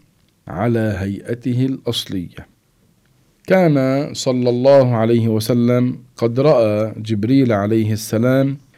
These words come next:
في المرة الأولى على هيئته الأصلية في مكة المكرمة قبل المعراج، وأما في ليلة المعراج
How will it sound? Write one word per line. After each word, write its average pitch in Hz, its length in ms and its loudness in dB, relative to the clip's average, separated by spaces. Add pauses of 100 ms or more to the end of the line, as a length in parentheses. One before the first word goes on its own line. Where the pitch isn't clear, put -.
(140)
في - 180 -4
المرة 123 600 2
الأولى 143 800 2 (1040)
على 123 280 2
هيئته 117 600 0
الأصلية 143 880 0 (500)
في 117 380 -2
مكة 135 580 -2
المكرمة 104 680 -4 (880)
قبل 139 260 2
المعراج، 95 680 -2 (720)
وأما 143 720 2
في 110 360 -2
ليلة 156 480 4
المعراج 110 800 2